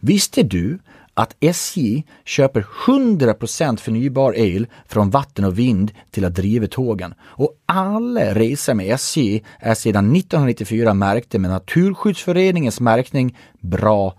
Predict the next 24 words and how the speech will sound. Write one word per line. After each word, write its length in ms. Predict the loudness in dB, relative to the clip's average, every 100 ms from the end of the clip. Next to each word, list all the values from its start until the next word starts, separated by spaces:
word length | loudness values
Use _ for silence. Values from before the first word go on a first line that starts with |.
| _
miljöval. 880 | -4 -4 -2 -2 0 -2 -4 -8 -14 _ _ _
Det 100 | -12 -6
här 360 | -6 -6 -12 _ _ -10
är 120 | -6
värt 280 | -4 -4 -4
att 60 |
fundera 440 | -2 0 0 -2 -8 -20 -2
nästa 460 | 2 4 2 0 0
gång 320 | 0 -2 -4
du 140 | -6 -6
ska 140 | -4
ut 180 | -8 -6
och 60 | -10
resa. 400 | -10 -16 -16 -18 _ _ _ _ _ 0
Boka 360 | 0 2 0
mer, 340 | 0 0 -2 -6 _ _ _ _ _ _ _ _
in 160 | 0 0
och 100 | -2
träffa 280 | -4 -2
dem. 260 | -2 -2 -6 -12 _ _ _ _
Du 160 | 2
finner 180 | 4 2
mer 220 | 4 2
på 280 | 0 -6 -8